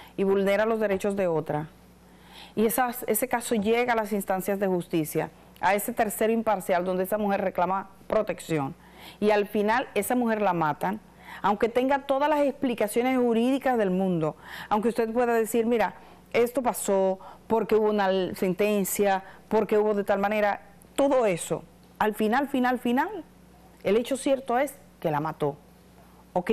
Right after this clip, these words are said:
mató a su hijo, intentó matarla a ella. Y eso solo se llama fracaso. Es un fracaso del sistema. No importa. Si ese es el fruto, es como que usted se vuelva loco echándole abono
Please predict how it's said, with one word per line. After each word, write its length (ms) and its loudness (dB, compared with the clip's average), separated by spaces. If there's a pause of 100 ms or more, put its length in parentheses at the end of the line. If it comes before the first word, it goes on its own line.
(140)
mató 260 0
a 40 0
su 180 -2
hijo, 220 2
intentó 320 -2
matarla 340 2
a 20 2
ella. 260 0 (360)
Y 160 2
eso 320 0
solo 280 -2
se 120 -2
llama 260 0 (220)
fracaso. 640 -2 (280)
Es 240 -2
un 100 0
fracaso 640 -2
del 240 0
sistema. 560 -4 (140)
No 200 2
importa. 540 0 (300)
Si 260 2
ese 220 0
es 100 -4
el 140 2
fruto, 320 0
es 100 -2
como 220 2
que 80 0
usted 420 0
se 100 -4
vuelva 260 2
loco 260 0
echándole 400 0
abono 400 0